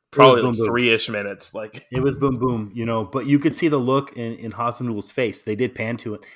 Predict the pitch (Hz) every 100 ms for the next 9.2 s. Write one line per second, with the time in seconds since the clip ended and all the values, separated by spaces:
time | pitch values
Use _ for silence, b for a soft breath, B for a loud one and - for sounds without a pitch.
0 | B 110 107 131 147 147 139 - 123 123
1 | 117 104 - _ _ - - 139 117 123
2 | 120 104 101 107 139 156 _ _ _ _
3 | _ - 123 120 - 147 127 131 123 117
4 | 107 - 110 101 95 95 98 104 95 101
5 | 90 - 98 104 85 90 _ _ _ _
6 | 135 165 156 175 185 190 156 110 104 -
7 | _ _ _ - 135 120 139 143 104 98
8 | - _ _ - - 131 143 139 135 143
9 | 139